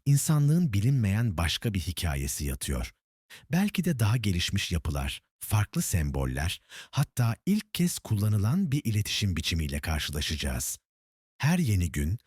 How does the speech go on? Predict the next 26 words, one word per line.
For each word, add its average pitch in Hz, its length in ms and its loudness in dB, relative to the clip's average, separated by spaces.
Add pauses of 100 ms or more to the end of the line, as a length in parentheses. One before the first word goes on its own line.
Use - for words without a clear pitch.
(220)
Göbekli 110 420 2
Tepe'nin 110 580 2
bir 170 80 2
taşını 110 440 2
daha 101 200 4
kaldırmak, 76 680 -2 (360)
insanlık 147 520 2
tarihinin 92 640 2
karanlıkta 107 640 0
kalmış 90 500 0
bir 156 60 0
sayfasını 92 640 0
aralamak 71 540 -2
demek. 64 360 -6 (840)
Göbekli 135 400 2
Tepe 147 300 2
bize 107 220 2
şunu 92 300 2
gösteriyor. 69 760 0 (500)
İnsan, 104 640 0
hayatta 135 480 0
kalma 98 380 0
içgüdüsünden 87 960 -2
çok - 380 -2
daha 80 200 0
fazlasıdır. 73 720 -4